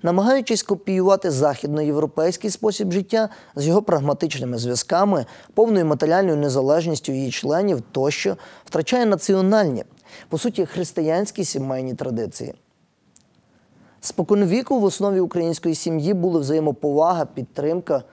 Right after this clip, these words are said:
взаєморозуміння, шлюби укладалися раз і на все життя. А нині щороку в Україні реєструється близько чотириста тисяч шлюбів.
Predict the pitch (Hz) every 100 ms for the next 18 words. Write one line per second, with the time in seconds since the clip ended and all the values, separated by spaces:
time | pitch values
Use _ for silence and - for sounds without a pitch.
0 | _ 139 151 196 180 151 143 143 175 202
1 | 170 120 - - - 156 196 240 185 170
2 | 165 196 - 147 139 139 156 - 139 123
3 | 131 127 123 - 101 - _ - - -
4 | 143 147 202 240 - 170 151 185 208 156
5 | 147 151 208 180 160 185 185 170 151 147
6 | 175 165 143 151 - 160 185 175 147 156
7 | 151 139 139 113 92